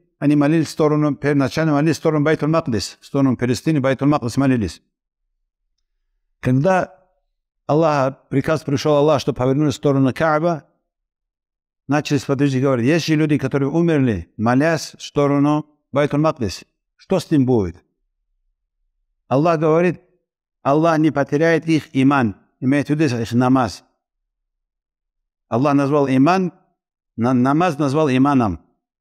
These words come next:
Ай салатов, он говорит. И это далил приводит имам Шафи, рахимахуллах,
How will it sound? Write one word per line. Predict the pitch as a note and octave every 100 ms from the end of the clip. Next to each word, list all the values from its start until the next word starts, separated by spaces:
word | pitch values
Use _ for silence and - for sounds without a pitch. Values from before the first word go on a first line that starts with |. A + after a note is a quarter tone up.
| _ _ _ _ -
Ай | D3+
салатов, | - C#3 C#3 B2
он | A#2+
говорит. | A#2+ C3 C#3 _ _ _ _ _ _ _ _ _ _ _ _ _ _ _ _
И | A2 A#2+
это | E3 F3 C#3
далил | C#3+ D#3
приводит | C3+ D3+ C#3+ C#3
имам | C#3 C#3
Шафи, | A#2 C#3+ A#2
рахимахуллах, | A#2+ B2 A#2 A2+ A#2+ B2 C#3